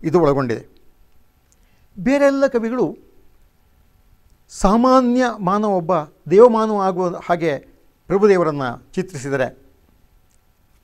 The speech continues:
ಚಾಮರಸರಿಗೆ ಪ್ರಭುದೇವರು ಶಿವನ ಸ್ವರೂಪವೇ,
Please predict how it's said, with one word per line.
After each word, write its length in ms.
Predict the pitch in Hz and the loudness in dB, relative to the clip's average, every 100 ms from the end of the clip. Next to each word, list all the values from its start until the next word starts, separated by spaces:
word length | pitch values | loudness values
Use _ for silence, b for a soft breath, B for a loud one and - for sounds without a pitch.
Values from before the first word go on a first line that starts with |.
| _ _ _ | _ _ _
ಚಾಮರಸರಿಗೆ 840 | 190 240 262 - - 160 156 - - - - | 2 4 8 8 10 8 6 0 -4 -10 -2
ಪ್ರಭುದೇವರು 680 | 190 226 233 254 262 190 226 - - _ _ _ _ _ _ - | 0 2 4 4 4 -2 -6 -20 -20 _ _ _ _ _ _ -12
ಶಿವನ 280 | - 247 226 165 135 _ - | 0 4 4 2 -4 _ -10
ಸ್ವರೂಪವೇ, 560 | 190 202 226 175 196 | -2 2 2 0 -4